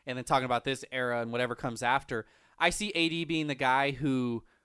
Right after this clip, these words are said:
hopefully, you never know in today's N B A with player movement, but,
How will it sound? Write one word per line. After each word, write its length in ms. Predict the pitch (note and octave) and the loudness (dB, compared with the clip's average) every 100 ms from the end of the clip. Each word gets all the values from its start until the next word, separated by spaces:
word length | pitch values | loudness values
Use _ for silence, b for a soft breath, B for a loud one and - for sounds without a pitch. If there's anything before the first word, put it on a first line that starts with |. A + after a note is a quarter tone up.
| _ | _
hopefully, 480 | F3 G3 - E3+ D3+ | 4 4 4 -2 -2
you 100 | E3+ | 0
never 220 | F3+ D#3 | 2 2
know 160 | C3+ C3+ | 2 2
in 80 | |
today's 260 | C3 A#2+ A2+ | 0 -2 -2
N 80 | A#2 | -4
B 220 | A2+ A2+ | 0 0
A 40 | |
with 160 | A2 G#2 | 2 0
player 220 | A#2 A2 | 0 0
movement, 440 | A2 G#2+ - A2 - | -2 -4 -4 -6 -2
but, 320 | A#2 G#2+ - | 0 0 -4